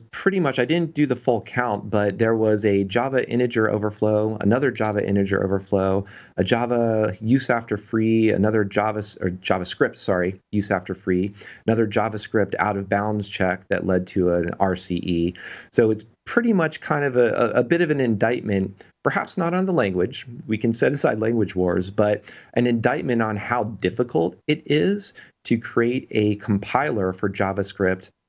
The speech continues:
that can man-, handle all of the robust capabilities and, uh, essentially creativity that people can put into writing JavaScript, as well as actually being, you know, not becoming brittle,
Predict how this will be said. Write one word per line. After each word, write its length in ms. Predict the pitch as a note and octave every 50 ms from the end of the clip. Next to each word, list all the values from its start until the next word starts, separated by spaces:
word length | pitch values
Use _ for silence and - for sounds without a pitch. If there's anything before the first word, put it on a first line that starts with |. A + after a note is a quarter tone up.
| _ _ -
that 200 | - G#2+ G2 -
can 260 | - A#2 A2 G#2 G2+
man-, 300 | G#2+ A2 A#2 A#2+ A#2 A#2
handle 680 | A#2 G#2 - - D3 E3+ F3+ D3+ B2 A2 G#2+ G#2+ G2+ - - - - _ _ _ _ -
all 340 | A#2 A#2+ C3 C#3+ D3+ D3+ -
of 420 | - B2+ B2 B2 A#2+ A#2 A#2 A2+
the 400 | - A2+ A2+ A2+ A2 G#2+ G#2+ G#2 - _ _ _ _ _ _ _ _ _ _ _ _ _ - - - -
robust 640 | A2+ A2+ A2 A2 G#2+ G#2 A#2 A#2 B2+ B2 - - -
capabilities 800 | - B2 A#2 A#2 G#2 F#2 F#2+ F#2+ G2+ A2 B2+ C#3+ E3 E3+ D#3 - - A2
and, 480 | G#2+ G#2 G2+ G#2 G2+ G2 G2 F#2+ G2 - - - - -
uh, 60 | - - -
essentially 720 | - A#2+ - - A#2 A2+ - C3 C3 C3+ - - A2+ G#2+ G#2
creativity 880 | - - - C3 B2 A2 G2+ - - D3 D3 C3+ A2 F2 F2 F#2 G2+ G2+ - - - -
that 140 | - G2+ -
people 240 | A#2 A2+ A#2 G#2+ G2+
can 180 | - A2 G2
put 260 | F#2+ - - G#2+ G2+ -
into 560 | - A2 B2+ D#3 D#3 - - - G2+ F#2+ F#2
writing 360 | F2 G2 F#2+ F#2 F2+ F2+ F2+
JavaScript, 720 | F2 F#2 F2+ F2+ E2+ F2 - - - F#2+ F#2+ A2+ - - - - - - - _ -
as 220 | - G#2 G#2 G2+
well 240 | A2+ A#2 A#2+ A#2+ A#2
as 240 | - - G#2 G2+ G2
actually 540 | G2+ - G2 G#2 - - - G2+ G2 F#2+ F#2+ F2+ - - - G#2 F#2 - - -
being, 500 | G#2 G2 G2 G2 G2 F#2+ F#2+ F#2+ F#2 -
you 80 | G2
know, 120 | G2 F#2 F#2
not 320 | F#2 G2 A2 G#2+ - A2+
becoming 400 | G#2 G2+ - - G2+ G2 F2+ F2
brittle, 340 | D#2+ F2+ G2 G2+ F2+ -